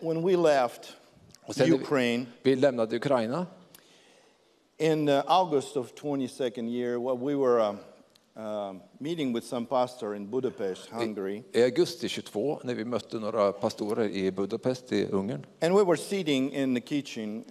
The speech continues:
Speaker 1: and it was, it was a small gathering. We
Speaker 2: Och vi
Speaker 1: were
Speaker 2: satt i
Speaker 1: trying
Speaker 2: ett
Speaker 1: to
Speaker 2: kök.
Speaker 1: encourage each other.
Speaker 2: Det var en liten samling, vi försökte uppmuntra varandra.
Speaker 1: So I was praying again,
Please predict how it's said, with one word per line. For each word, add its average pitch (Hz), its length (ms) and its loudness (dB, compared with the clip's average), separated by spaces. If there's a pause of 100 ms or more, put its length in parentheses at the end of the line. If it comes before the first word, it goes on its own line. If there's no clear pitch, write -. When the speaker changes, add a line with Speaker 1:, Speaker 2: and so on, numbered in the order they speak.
Speaker 1:
and 139 100 -4
it 147 60 0
was, 135 340 -2
it 214 80 2
was 165 160 2
a 139 40 -2
small 147 420 0
gathering. 98 640 -2
We - 60 -4
Speaker 2:
Och 156 140 4
vi - 20 -4
Speaker 1:
were 165 80 2
Speaker 2:
satt 151 160 2
i 135 40 2
Speaker 1:
trying 131 120 2
Speaker 2:
ett 120 140 2
Speaker 1:
to 147 60 2
Speaker 2:
kök. - 40 -2
Speaker 1:
encourage 131 420 2
each 101 160 -8
other. 90 360 -4
Speaker 2:
Det 123 80 -2
var 127 180 2
en 123 60 0
liten 127 340 -2
samling, 87 360 -2
vi - 60 -12
försökte 123 300 -2
uppmuntra 120 360 -4
varandra. 120 400 -4 (680)
Speaker 1:
So 185 120 0
I 202 60 8
was 214 200 2
praying 185 580 0
again, 143 580 0